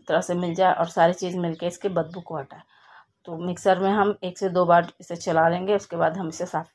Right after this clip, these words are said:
पानी से धो लेंगे। उसके बाद आप देखिएगा कि इसका बदबू भी चला गया और इसका ब्लेड भी तेज़ हो गया।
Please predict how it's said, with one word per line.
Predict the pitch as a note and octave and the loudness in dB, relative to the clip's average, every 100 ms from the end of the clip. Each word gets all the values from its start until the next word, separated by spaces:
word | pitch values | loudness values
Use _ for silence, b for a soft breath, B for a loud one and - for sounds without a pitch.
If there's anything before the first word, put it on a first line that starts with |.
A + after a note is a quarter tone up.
| - | -6
पानी | E3 D3+ | -6 -4
से | D#3+ | -6
धो | E3+ | -8
लेंगे। | E3+ E3 | -12 -14
उसके | - E3+ | -12 -6
बाद | E3+ | -2
आप | F3 | -2
देखिएगा | F3 F3+ - F#3 F3 | -6 -10 -4 -2 -2
कि | F#3 | -6
इसका | - E3+ | -8 -6
बदबू | E3+ D#3+ F3+ | -4 -4 -2
भी | F3+ | -2
चला | F#3+ F3+ F#3+ | 0 0 0
गया | G#3+ C4 b b b b | 0 -4 b b b b
और | E3+ | -2
इसका | F3 - F3 | -2 -2 -4
ब्लेड | E3+ D#3+ | -4 -6
भी | E3 | -8
तेज़ | E3 - - | -14 -16 -18
हो | F3 | -18
गया। | - | -18